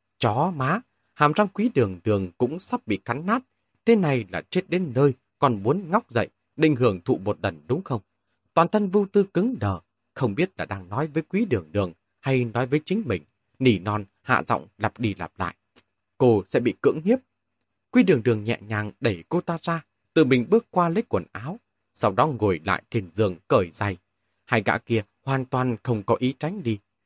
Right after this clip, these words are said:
dường như muốn tham quan toàn bộ quá trình thay quần áo. Vưu Tư ngồi thụp xuống đất, thấp giọng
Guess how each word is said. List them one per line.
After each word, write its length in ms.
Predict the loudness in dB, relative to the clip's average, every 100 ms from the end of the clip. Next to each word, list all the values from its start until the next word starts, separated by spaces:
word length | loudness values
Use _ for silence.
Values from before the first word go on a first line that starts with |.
| _
dường 220 | 0 2
như 160 | 4 2
muốn 240 | 0 -4 -4
tham 200 | -8 -8 -6
quan 200 | -2 -2 -4 -4
toàn 240 | -4 -2
bộ 140 | -2 -2
quá 160 | -2 -4 -4
trình 160 | -6 -6
thay 120 | -8
quần 180 | -8 -10
áo. 280 | -10 -12 -14 _ _ _ _ _ _ _
Vưu 160 | 0 4
Tư 220 | 4 4 0 2
ngồi 160 | 2 2
thụp 180 | -4
xuống 200 | -2 -4
đất, 140 | -2 -4 _ _ _
thấp 140 | -2 0
giọng 240 | -2 -2